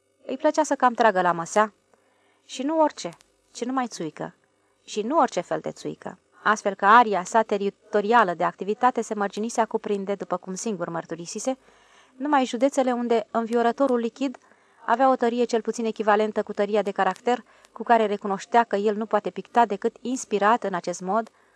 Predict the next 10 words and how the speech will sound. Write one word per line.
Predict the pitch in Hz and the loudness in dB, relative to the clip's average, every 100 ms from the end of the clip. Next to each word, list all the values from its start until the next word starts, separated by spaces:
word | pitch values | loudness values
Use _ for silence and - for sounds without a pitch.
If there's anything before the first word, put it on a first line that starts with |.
| _ _ _ _ _ _ | _ _ _ _ _ _
anume | - 247 233 185 | 0 0 0 -6
județele | 170 190 226 214 180 | -8 0 2 2 -4
Maramureș, | 175 170 175 226 240 - _ _ _ | -4 -4 -2 -2 -4 -6 _ _ _
Bistrița, | 180 220 202 202 214 190 | -12 -12 -10 -6 -2 -2
Cluj, | - 185 202 - | -2 -6 -6 -8
Sălaj, | - 175 170 180 196 - _ _ | -12 -8 -2 -2 -2 -10 _ _
Bihor | 185 190 185 | -10 -2 -2
și | - 170 | -2 -8
Satu | - 165 170 | -6 -6 -6
Mare. | 156 156 - | -6 -6 -8